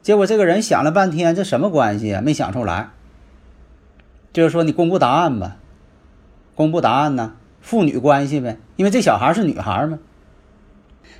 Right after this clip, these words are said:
所以讲这个例子啊，就说什么呢？你学这个五行啊，因为它就八个字，你要想说的分析人生方方面面，你说这八个字就代表人生方方面面，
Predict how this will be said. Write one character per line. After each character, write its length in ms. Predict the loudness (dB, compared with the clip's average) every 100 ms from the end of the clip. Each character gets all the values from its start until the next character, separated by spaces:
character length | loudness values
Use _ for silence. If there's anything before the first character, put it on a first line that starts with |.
| -4
所 140 | 4
以 140 | 4 4
讲 200 | 2 4
这 80 |
个 80 | 2
例 220 | 2 2
子 80 | 2
啊， 160 | 0 0
就 120 | -4
说 180 | -2 -4
什 160 | -4
么 100 | -6
呢？ 140 | -8 -10 -18 -20 -4
你 100 | -4
学 260 | 2 4 4
这 100 | 4
个 100 | 2
五 180 | 2 -4
行 300 | -4 -2 2
啊， 160 | 2
因 120 | 2
为 160 | 0 -2 -8 -4
它 120 | 0
就 140 | 2
八 260 | 0 -2 -2
个 120 | -2
字， 240 | -4 -10 -12 -20 -20 0
你 80 | 4
要 180 | 6
想 280 | 4 2 0
说 180 | 0 2
的 100 | 2
分 240 | 2 2
析 220 | 2 0 2
人 280 | 4 2
生 360 | 2 2 2 -4 -18 -2
方 260 | 4 4
方 200 | 6 2
面 180 | 2 0
面， 300 | 0 -2 -6 -18 -20 -20 -20 -20 -20 -6
你 60 | 0
说 80 | 0
这 120 | 2
八 260 | 2 4
个 80 | 2
字 120 | 2
就 100 | 0
代 180 | 4 4
表 140 | 4 2
人 200 | 2 0
生 180 | -2
方 220 | 2 2 2
方 160 | -2
面 200 | -2 -2
面， 260 | -4 -6